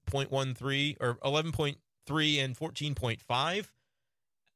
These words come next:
Like, he's got good strikeout numbers in a league where it can be difficult to strike guys out. So I think Matsui would be a slam dunk for the Cardinals.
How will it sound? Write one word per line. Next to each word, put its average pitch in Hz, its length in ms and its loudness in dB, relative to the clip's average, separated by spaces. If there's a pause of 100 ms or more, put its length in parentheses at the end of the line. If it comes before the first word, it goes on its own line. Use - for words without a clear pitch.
(280)
Like, 131 180 2
he's 151 160 0
got 175 220 2
good 165 140 0
strikeout 151 440 0
numbers 123 360 0
in 123 80 0
a 123 40 4
league 135 260 0
where 139 120 2
it 131 120 0
can 147 100 -2
be 139 120 0
difficult 127 460 -2
to 123 80 2
strike 127 260 0
guys 117 200 2
out. 113 200 0
So 139 140 2
I 170 80 4
think 220 200 -4
Matsui 160 420 2
would 135 140 -2
be 131 80 0
a 120 60 2
slam 139 280 0
dunk 127 200 0
for - 80 -4
the 120 80 0
Cardinals. 120 400 0